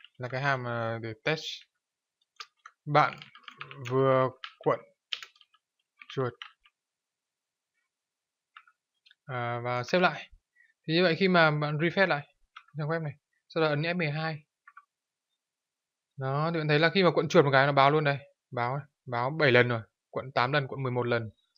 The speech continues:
Tức là như vậy nó check, check được lúc nào mình cuộn chuột. Đấy là tác dụng đầu tiên, là check được khi nào cuộn chuột. Thì sau khi check được khi nào cuộn chuột rồi thì mình biết là người ta có cuộn chuột rồi. Thế làm thế nào để biết được là đến đúng vị trí này thì nó,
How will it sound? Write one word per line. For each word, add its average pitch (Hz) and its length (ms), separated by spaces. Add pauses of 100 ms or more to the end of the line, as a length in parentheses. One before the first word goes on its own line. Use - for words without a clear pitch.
Tức 165 100
là 156 80
như 156 200
vậy 156 120
nó 139 100
check, 180 220
check 220 160
được 165 100
lúc 180 120
nào 165 180
mình 135 100
cuộn 127 160
chuột. 135 200 (760)
Đấy 143 120
là 160 100
tác 185 120
dụng 165 160
đầu 135 100
tiên, 151 220 (680)
là 135 200
check 220 260
được 151 160
khi 180 100
nào 156 160
cuộn 127 120
chuột. 127 200 (480)
Thì 226 80
sau 226 160
khi 220 140
check 247 160
được 190 120
khi 208 80
nào 180 160
cuộn 175 160
chuột 160 160
rồi 147 200
thì 147 60
mình 143 140
biết 202 140
là 151 160 (420)
người 160 80
ta 180 120 (120)
có 156 140
cuộn 190 200
chuột 170 180
rồi. 131 140 (1080)
Thế 214 100
làm 185 180
thế 175 60
nào 180 180
để 151 80
biết 190 140
được 190 160
là 143 100
đến 147 240
đúng 170 140
vị 208 120
trí 170 180
này 147 400
thì 143 80
nó, 135 360